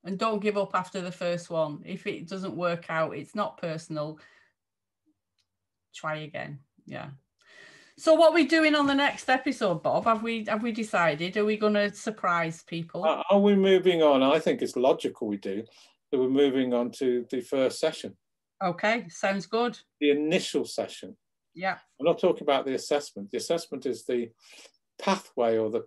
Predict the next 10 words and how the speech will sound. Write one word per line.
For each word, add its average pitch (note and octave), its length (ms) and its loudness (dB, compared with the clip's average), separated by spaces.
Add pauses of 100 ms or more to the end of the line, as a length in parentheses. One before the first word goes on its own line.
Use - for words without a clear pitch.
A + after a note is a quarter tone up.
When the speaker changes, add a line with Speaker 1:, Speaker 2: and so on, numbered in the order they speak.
Speaker 2:
paving C#3 560 0
to G#2+ 100 -18
the A2 120 -6
right G#2+ 280 -4
therapist. D3 640 0
So B2 80 -2
we're C3 100 -2
gonna D3+ 200 0
assume C3+ 560 -2 (480)
that C3 200 -2